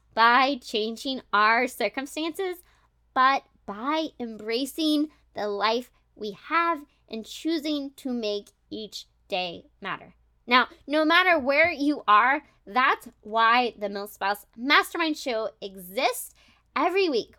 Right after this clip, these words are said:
we will have a new episode to help you thrive, to help you get unstuck, and to help you craft a life with purpose. Make sure you subscribe to the show so you never miss an episode. You can do that on Apple Podcasts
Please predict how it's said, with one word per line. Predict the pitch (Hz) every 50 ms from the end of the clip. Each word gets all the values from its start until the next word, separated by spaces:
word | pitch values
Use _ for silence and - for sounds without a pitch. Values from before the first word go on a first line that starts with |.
| _
we | - 220 240
will | 240 247
have | 240 240 233 226 226
a | 247
new | 240 269 285 277 -
episode | 233 233 - - - 226 220 214 214
to | - - 226 220 214 _ -
help | - 226 240 233 -
you | 285 285 285 277 277
thrive, | - _ - 202 165 - 147 - - -
to | - 269 262 262
help | 247 - - 254 254 - 254
you | 277 285 285 262 - - _ _ _ -
get | 240 240 233 240
unstuck, | 220 208 - - 202 185 185 - -
and | - 208 202 196
to | - - 240 214 208 _ _ -
help | 269 262 269 - 247
you | 262 262 254 247 _ _ _ _ _
craft | _ - 233 226 226 233 - - _ -
a | - 208
life | 190 202 208 214 214 - _ _ _
with | - - - _
purpose. | - - - - 233 240 240 - _ _ _ -
Make | 269 285 339 - -
sure | - - 392 330 302 302 285 - -
you | - 240 254 262 254 262
subscribe | 254 - 214 190 - - - - 277 254 240 269 277 277 285
to | - -
the | 233 240
show | 247 - 277 254 247
so | 247 - 247
you | 226 208 170
never | - 240 285 285 330 302
miss | 294 277 277 -
an | 254
episode. | 220 220 226 - - - 220 208 214 202
You | - 220 208
can | - 233 214 220 - -
do | 285 339 440 554 453
that | 302 214 202 190 202 202 - _ _ _ _ _ _ _ _ _ _ _ _ _ _
on | - - 233 226 214 196 - _ -
Apple | 240 285 - 349 254
Podcasts | 247 214 196 208 - 196 190 202 - -